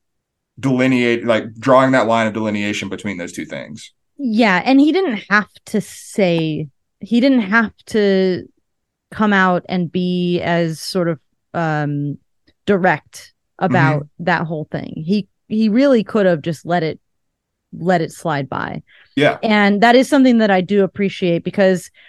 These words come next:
Speaker 2: one of the, th-, I mean, in the world today, we see people who are, who are in the business of, of riling up people for, for profit and for, for brand and all of this kind of stuff.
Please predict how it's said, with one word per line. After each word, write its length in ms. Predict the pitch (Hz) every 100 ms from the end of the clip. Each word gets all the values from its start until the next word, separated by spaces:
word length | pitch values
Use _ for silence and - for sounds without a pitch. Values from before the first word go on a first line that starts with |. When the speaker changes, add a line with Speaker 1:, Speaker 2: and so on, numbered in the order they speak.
| _
Speaker 2:
one 220 | 185 262
of 120 | 285 214
the, 100 | 226
th-, 160 | 226
I 100 | 196
mean, 240 | 202 196 - -
in 220 | 254 247
the 80 | 240
world 460 | 190 208 214 202 -
today, 400 | 202 190 180 170
we 240 | 165 170
see 720 | - - 190 185 185 180 175 - _ _ _ _
people 420 | - 240 214 202 175
who 380 | 202 196 185 180
are, 720 | 170 170 170 170 165 170 - - 160 - -
who 160 | 202
are 100 | 190
in 200 | 175 214
the 80 | 214
business 480 | 190 196 165 180 -
of, 220 | 180 151
of 200 | - 165
riling 560 | 160 180 185 185 180 175
up 240 | 160 - - - _ _ _ _ - -
people 340 | - 190 180 170
for, 280 | 175 165
for 160 | - 185
profit 440 | - 165 156 165 -
and 140 | 170
for, 440 | - 170 160 160 -
for 80 | 185
brand 420 | 175 160 147 151
and 120 | 160
all 240 | 170 180
of 60 | 175
this 120 | 165
kind 200 | - 156
of 60 | 151
stuff. 260 | 156 143